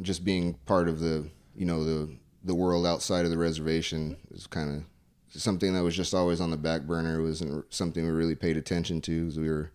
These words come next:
more concerned with what everyone else was concerned with, you know, like, music and trends and all that back in the day. And so, uh,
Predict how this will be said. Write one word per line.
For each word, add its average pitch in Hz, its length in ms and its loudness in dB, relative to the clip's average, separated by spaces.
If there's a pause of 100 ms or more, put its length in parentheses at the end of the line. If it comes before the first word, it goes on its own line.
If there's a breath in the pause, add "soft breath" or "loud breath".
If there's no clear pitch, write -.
(680 soft breath)
more 80 420 2 (340)
concerned 90 520 2
with 82 320 0
what 85 120 2
everyone 85 320 4
else 87 200 0
was 85 120 -2
concerned 82 500 -2
with, 82 260 0
you 76 60 -4
know, 78 180 -2
like, 76 240 -4
music 80 680 0
and 76 320 -4 (160)
trends 78 540 -2
and 73 100 -2
all 76 140 -2
that 73 340 -4
back 78 220 -4
in 80 80 -4
the 76 60 -4
day. 73 280 -2
And 78 140 -8 (680 loud breath)
so, 78 440 0
uh, 73 440 0